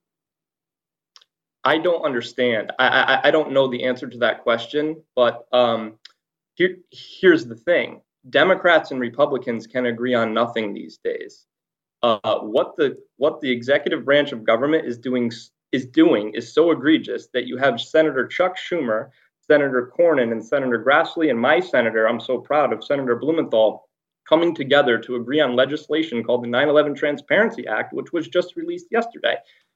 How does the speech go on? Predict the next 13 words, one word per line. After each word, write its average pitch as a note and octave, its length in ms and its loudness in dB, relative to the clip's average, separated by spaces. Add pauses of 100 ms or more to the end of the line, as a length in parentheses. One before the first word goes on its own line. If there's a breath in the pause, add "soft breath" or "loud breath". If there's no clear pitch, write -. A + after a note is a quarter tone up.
(160)
So F#3 240 6
President B3 560 4
Biden's F#3+ 400 0 (200)
own G#3+ 340 2
political F3+ 560 0
leaders, D#3 480 0
the C3 100 2
leaders G3+ 420 -4
of F3+ 120 0
the D#3 60 -6
Democratic D#3+ 580 -2
Party, D3 280 4
are - 160 -2